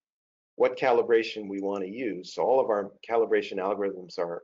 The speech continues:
are listed here. And we choose the one that's appropriate for the configuration that we're measuring. And then we can edit some of the specific, uh,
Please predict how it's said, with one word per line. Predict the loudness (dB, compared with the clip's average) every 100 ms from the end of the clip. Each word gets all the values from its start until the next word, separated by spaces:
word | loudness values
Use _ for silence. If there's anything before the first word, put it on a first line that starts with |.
| -10
are | -10
listed | -8 -8 -8 -10 -10
here. | -10 -8 -8 -10 _ _ _ _ _ _ _ _ _ _
And | -10 -6
we | -4
choose | -2 -4 0
the | 2
one | 2 2
that's | 0 -4 -12
appropriate | -2 2 2 4 0 -2
for |
the | -16
configuration | -18 -18 -10 -2 -2 -2 -2 -2
that | -2 -14
we're | -10
measuring. | -8 -8 -8 -12 -14 _ _ _ _ _ _ _
And | -2
then | 0
we | 2
can | 0 0
edit | 2 4 2
some | 0 -2 -2
of | -4
the |
specific, | -10 -16 -12 -2 -2 -2 -6 -6 -20 _ -14
uh, | -10 -10